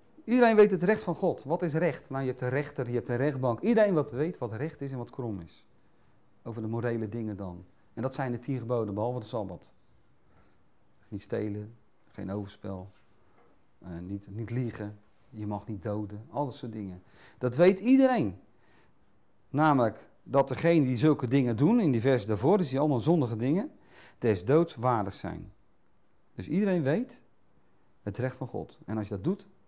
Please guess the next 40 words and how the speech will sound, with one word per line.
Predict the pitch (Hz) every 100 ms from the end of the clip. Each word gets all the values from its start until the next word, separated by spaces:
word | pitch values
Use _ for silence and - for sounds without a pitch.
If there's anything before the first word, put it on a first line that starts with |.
| _ _
dan | -
verdien | 101 110 110
je |
maar | 104 -
één | 143 180
straf | - 156 117
bij | 107
God, | 107 120
dat | 107
is | 104
de | 101
dood. | 120 110 -
Dat | 90
weet, | 98 104
dat | 104
weet | 139 233 233
men | 196
dus. | 127 95 - _ _ _ _ _ _ _ _ _ _ _ _
En | 127 120 - -
ook, | 147 - - - _ _ - -
men | 123 143
is | 135 -
niet | 165
te |
verontschuldigen, | 131 120 - 175 123
ze | 143
weten | 160 120
dat | 113
God | 135 123
bestaat. | 123 214 240 - _ _ _ _ _ _ - _ _ _ _ - - _ _ _ -
Oké, | 156 113
nou | 156 160 -
dat | 208 -
kunnen | 135 113
wij | 110 107
aan | 117
de |
mensen | 120 120 -
vertellen, | 123 - 180 113
ja. | 107 170